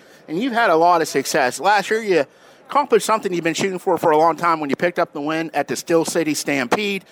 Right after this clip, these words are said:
You picked up some wins at Latrobe, uh, Mercer. People are kinda wondering, with all the success you had, how come you never made the move up to four ten full time?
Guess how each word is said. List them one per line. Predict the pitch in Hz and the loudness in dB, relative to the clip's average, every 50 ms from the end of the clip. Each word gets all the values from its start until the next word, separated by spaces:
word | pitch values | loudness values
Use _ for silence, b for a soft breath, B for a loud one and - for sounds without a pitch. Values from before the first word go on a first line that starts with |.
| b b b b b b b b | b b b b b b b b
You | - 135 131 | -10 -8 -4
picked | - - 175 165 - | -2 -2 -2 0 -2
up | 170 - | -2 -2
some | - 165 156 | -4 -4 -4
wins | 151 156 151 139 151 | -4 -4 -4 -4 -4
at | 127 107 | -6 -4
Latrobe, | 117 135 135 123 - - - 202 190 190 185 190 185 175 160 - - - | -4 -4 -4 -4 -2 0 0 2 4 4 4 4 2 0 -4 -8 -12 -6
uh, | - 123 131 127 123 | -2 0 0 0 0
Mercer. | 131 160 190 196 190 196 185 - - 196 185 175 180 B B B B B B B B B B B B - - - - - - - - - - - - - - | 0 0 2 4 4 4 2 2 2 2 2 2 0 B B B B B B B B B B B B -20 -20 -20 -20 -20 -20 -20 -20 -20 -18 -16 -10 -4 0
People | - 320 320 - 349 330 | 2 2 4 4 4 4
are | 285 233 | 4 2
kinda | - - 247 240 240 226 | 2 0 0 2 2 2
wondering, | 170 165 190 202 190 165 147 139 131 131 127 - | 4 4 4 4 4 4 4 4 2 0 -2 -2
with | 143 151 - 202 | -2 0 2 4
all | 220 247 240 | 2 2 2
the | 240 - | 0 0
success | - 202 175 - - 208 196 180 - | -2 -4 -4 -2 -2 -2 -2 0 -2
you | 156 135 | -2 -2
had, | 135 160 165 156 131 113 98 - | 2 2 4 4 4 2 0 -4
how | - - 202 254 | -4 -2 0 0
come | 269 - 294 285 | 2 2 2 2
you | 277 | 2
never | 269 262 233 220 | 2 2 2 2
made | 220 214 202 | 2 2 2
the | 190 185 | 2 4
move | 190 190 180 - - - | 4 4 4 4 2 2
up | 180 185 - - - | 2 2 2 0 0
to | - 202 - | 0 0 2
four | - 196 175 160 151 | 4 4 4 4 4
ten | - - 165 160 127 | 4 2 0 0 0
full | - 120 104 98 | 0 -2 -2 0
time? | - 113 98 90 85 | 0 0 0 0 -2